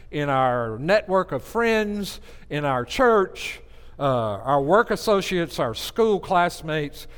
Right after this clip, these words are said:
We can know how to respond to them when they, and if you don't live a genuine, authentic, open, grace-filled, <laughs> gospel-driven Christian life, they're never gonna ask you anyway.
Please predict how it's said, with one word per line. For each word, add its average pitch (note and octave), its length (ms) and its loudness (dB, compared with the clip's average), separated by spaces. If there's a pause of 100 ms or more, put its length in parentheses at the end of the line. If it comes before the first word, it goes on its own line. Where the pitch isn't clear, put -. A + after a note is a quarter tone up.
(220)
We D#3+ 100 2
can D#3 300 -4
know F#3 440 0
how F3 300 2
to - 140 -10
respond G#3+ 560 -4
to D3+ 60 -6
them C3+ 320 -6 (340)
when D#3 260 0
they, D3+ 440 2 (220)
and F3 120 -2
if F3 120 -6
you D4+ 100 4
don't A#3+ 260 2
live F#3 240 2
a D3+ 40 -2
genuine, G#3 680 -4
authentic, F#3+ 960 -2 (400)
open, F#3 640 2 (260)
grace-filled, E3 960 0
<laughs> - 20 -4
gospel-driven E3+ 1080 0 (240)
Christian F3 380 -2
life, D#3 320 2 (200)
they're D#3+ 200 4
never D#3+ 220 0
gonna D3 180 -2
ask C3 340 -4
you A#2 140 -8
anyway. G#2+ 400 -10